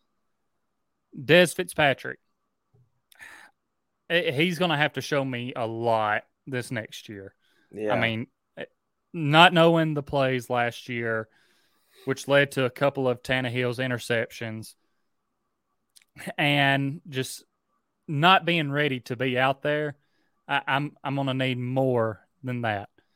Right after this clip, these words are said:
Speaker 1: Now, Mason Kinsey, we've talked about him a lot. I think he needs to be a guy who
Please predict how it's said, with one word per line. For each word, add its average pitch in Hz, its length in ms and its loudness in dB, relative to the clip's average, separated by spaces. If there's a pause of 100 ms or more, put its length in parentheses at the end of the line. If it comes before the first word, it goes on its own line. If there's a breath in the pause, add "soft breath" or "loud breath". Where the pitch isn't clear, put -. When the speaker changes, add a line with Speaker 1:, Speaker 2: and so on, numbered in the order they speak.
(320)
Speaker 1:
Now, 135 520 0 (100)
Mason 160 420 0
Kinsey, 143 540 -4 (840)
we've 143 320 0
talked 156 280 4
about 151 220 4
him 147 220 -2
a 127 60 0
lot. 123 400 2 (540)
I 127 160 6
think 147 320 0
he 143 180 0
needs 131 400 -4
to 147 80 -4
be 139 160 0
a 143 80 -2
guy 123 380 2
who 120 500 -6